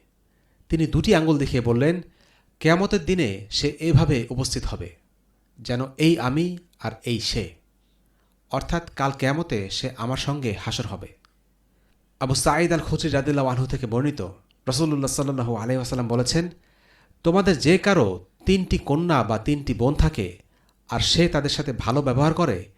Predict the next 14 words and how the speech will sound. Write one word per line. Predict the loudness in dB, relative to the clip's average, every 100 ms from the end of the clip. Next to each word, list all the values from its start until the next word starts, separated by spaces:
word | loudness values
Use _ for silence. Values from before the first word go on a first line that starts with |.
| _ _ _ -6
তাহলে | 0 0 2
সে | 0
অবশ্যই | 0 2 2 4 4 2 0 -8 _ -14
জান্নাতে | -4 -2 -2 -2 -4
প্রবেশ | -4 -4 -6
করবে।" | -8 -14 -16 -20 _ _ _ -20 _ _ _ _ _ _ _ _ _ _ _ _ _ _ -6
পিতামাতার | 0 0 0 -2
সঙ্গে | -2 -4 -4 -4
সদ্ব্যবহার। | -4 -6 -4 -4 -6 -8 -14 _ _ _ _ _ _ _ _ _ _ _ _ _ _ 0
পিতামাতার | 4 4 4 2
সাথে | 2 4 2
সদ্ব্যবহারে | 2 0 2 2 4 4 2 0
উৎসাহ | -2 0 2
দিয়ে | 2 2 0